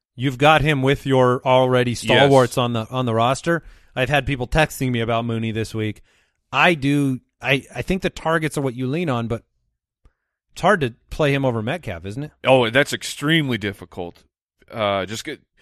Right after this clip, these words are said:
Speaker 2: 'cause you, you have more history of Metcalf having success, and now it's just a couple of,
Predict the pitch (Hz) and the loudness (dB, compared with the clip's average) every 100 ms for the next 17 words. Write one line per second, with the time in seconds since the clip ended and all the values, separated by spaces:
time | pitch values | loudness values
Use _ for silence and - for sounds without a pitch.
0 | _ - 180 196 202 165 156 170 156 156 | _ 0 0 0 -6 -4 0 2 4 2
1 | 135 165 - 98 85 - 120 117 120 - | 2 -2 -2 -10 -10 0 0 2 -2 -2
2 | - 107 104 - 110 107 101 - - - | 0 2 2 0 2 2 -2 -12 -16 -8
3 | 113 101 98 101 101 95 92 - 92 104 | -2 -2 -2 -8 -6 -6 -8 -10 -10 -8
4 | - 127 117 104 98 | -2 -2 -2 -4 -4